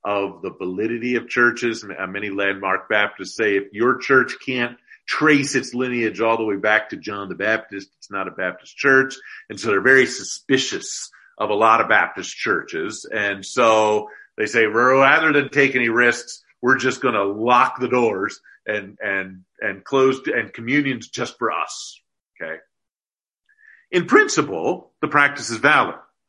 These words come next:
I mean, a church can't successfully evaluate the behavior of strangers. Well, you know, I don't know who these people are.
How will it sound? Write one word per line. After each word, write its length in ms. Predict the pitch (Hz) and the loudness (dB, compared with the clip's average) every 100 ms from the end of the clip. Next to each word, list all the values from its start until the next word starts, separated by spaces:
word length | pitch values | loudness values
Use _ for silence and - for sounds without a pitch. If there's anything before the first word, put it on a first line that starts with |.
| _ _ _ _ _ _ _ _ _ _ - | _ _ _ _ _ _ _ _ _ _ -18
I 40 | |
mean, 120 | 95 | -10
a 60 | 113 | -6
church 420 | - 175 175 - | 4 4 4 -2
can't 280 | - 170 - | 0 0 0
successfully 880 | - - - 165 165 113 95 90 - | -6 -4 0 0 0 -6 -6 -6 -6
evaluate 840 | 107 104 113 147 123 90 82 113 - | -6 2 2 2 -2 -8 -6 -8 -10
the 60 | |
behavior 640 | 92 - 110 151 170 104 | -14 -12 0 0 0 -2
of 60 | 104 | -6
strangers. 500 | - 170 208 208 - - - - _ _ _ _ _ _ _ _ _ | -4 0 0 -2 -12 -14 -20 -20 _ _ _ _ _ _ _ _ _
Well, 80 | 98 | -16
you 60 | |
know, 120 | 123 135 _ _ | -16 -16 _ _
I 140 | 80 | -14
don't 100 | 101 | -10
know 80 | 139 | -10
who 160 | 107 95 | -8 -8
these 200 | 82 78 | -10 -14
people 420 | 80 76 - 50 | -18 -18 -18 -14
are. 240 | 50 - | -14 -14